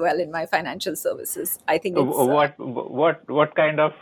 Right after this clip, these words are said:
Speaker 2: transferable learning have you got from filmmaking? That, that
Speaker 1: You know, filmmaking, it was very interesting for me, that journey into filmmaking.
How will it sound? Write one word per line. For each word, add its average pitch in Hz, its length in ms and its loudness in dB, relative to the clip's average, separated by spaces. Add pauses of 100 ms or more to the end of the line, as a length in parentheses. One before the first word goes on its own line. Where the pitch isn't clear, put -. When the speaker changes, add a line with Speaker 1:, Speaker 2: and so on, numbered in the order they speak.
(160)
Speaker 2:
transferable 131 640 2
learning 120 460 2
have 120 200 2
you 117 120 2
got 104 280 2
from 113 300 0 (100)
filmmaking? 117 720 -2
That, 110 220 0 (100)
that - 180 -2 (680)
Speaker 1:
You 302 100 2
know, 480 120 4 (120)
filmmaking, 359 600 2
it 311 80 0
was 339 100 2
very 320 160 2
interesting 254 540 0
for 226 120 -4
me, 202 200 -4
that 208 240 0
journey 202 340 2
into 269 200 0
filmmaking. 226 760 -2